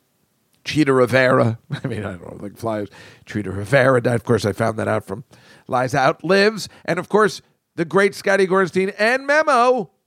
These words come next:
and hopefully the manager of the Comedy Cellar, uh, Val, will all be live in studio on March fifth at the Comedy Cellar Nightly Show. The super fun times to have. Now, this week,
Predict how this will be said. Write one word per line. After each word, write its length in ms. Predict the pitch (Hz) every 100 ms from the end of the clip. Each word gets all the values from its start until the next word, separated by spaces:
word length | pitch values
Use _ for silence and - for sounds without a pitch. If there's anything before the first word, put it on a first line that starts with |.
| _ _ _ _
and 120 | 226
hopefully 840 | 170 135 269 269 214 196 180 190 147 _
the 80 | 170
manager 360 | 180 185 160
of 60 | 165
the 80 | 160
Comedy 280 | 151 156 151
Cellar, 400 | 160 151 147 147
uh, 140 | 135
Val, 480 | 123 175 151 143 - _ _ _ _ _
will 440 | - 175 175 170 165
all 220 | 180 226
be 580 | 247 214 208 202 214 - _ _ _
live 720 | 139 160 208 233 262 285 294
in 160 | 285 285
studio 480 | - 269 156 - - _ _ _ _ _ _
on 140 | 139
March 300 | 131 175 202
fifth 560 | - 269 - - - - _ _ _ _ _ _ _ _ _ -
at 80 |
the 80 | -
Comedy 260 | 104 113 113
Cellar 280 | 110 110 104
Nightly 260 | 107 87
Show. 240 | 82 85 76
The 80 |
super 380 | - - - 120
fun 540 | - 120 92 90 113 117 _
times 500 | - 139 110 87 95
to 100 | 110
have. 240 | 107 120 92
Now, 160 | 95
this 260 | 101 170 147
week, 320 | 156 113 -